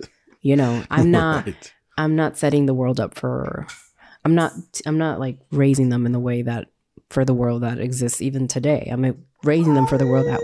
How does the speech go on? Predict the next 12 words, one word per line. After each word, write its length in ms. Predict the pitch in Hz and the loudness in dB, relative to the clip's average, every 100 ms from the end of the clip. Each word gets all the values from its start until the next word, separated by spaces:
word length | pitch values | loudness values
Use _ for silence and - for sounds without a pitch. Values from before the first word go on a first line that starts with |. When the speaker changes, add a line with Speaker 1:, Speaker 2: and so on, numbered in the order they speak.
| 127 | 0
Speaker 1:
will 220 | 147 170 | 0 0
exist. 600 | 123 127 107 85 - - _ _ _ _ 151 151 _ 139 127 131 147 113 - _ _ _ _ _ _ - | -2 -6 -10 -10 -10 -14 _ _ _ _ -20 -20 _ -20 -20 -20 -20 -20 -20 _ _ _ _ _ _ -12
Speaker 2:
Yeah, 360 | 87 90 85 | -8 -6 -8
and, 160 | 80 80 | -10 -12
uh, 300 | 80 80 78 - _ _ _ _ _ _ _ _ - - - - - - - | -10 -12 -14 -18 _ _ _ _ _ _ _ _ -20 -20 -20 -18 -18 -20 -14
listening 460 | 85 - 80 78 | -8 -6 -6 -6
to 60 | 80 | -8
you 340 | 82 85 80 - _ _ _ - - | -8 -10 -14 -18 _ _ _ -20 -14
in 120 | 80 | -12
the 100 | 78 | -12
last 300 | 78 78 - | -12 -12 -12
podcast, 680 | 82 73 - 76 78 - | -14 -16 -16 -16 -14 -16